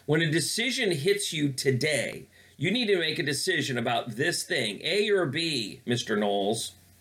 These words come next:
There's no hesitation. The decision is clear.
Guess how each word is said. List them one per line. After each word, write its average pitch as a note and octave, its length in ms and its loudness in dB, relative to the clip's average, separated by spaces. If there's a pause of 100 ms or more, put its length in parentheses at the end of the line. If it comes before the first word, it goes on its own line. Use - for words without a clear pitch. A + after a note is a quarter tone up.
(840)
There's A2+ 180 0
no A2+ 160 4
hesitation. G#2 640 0 (1120)
The B2 120 6
decision A#2+ 500 2
is - 140 -4
clear. - 520 0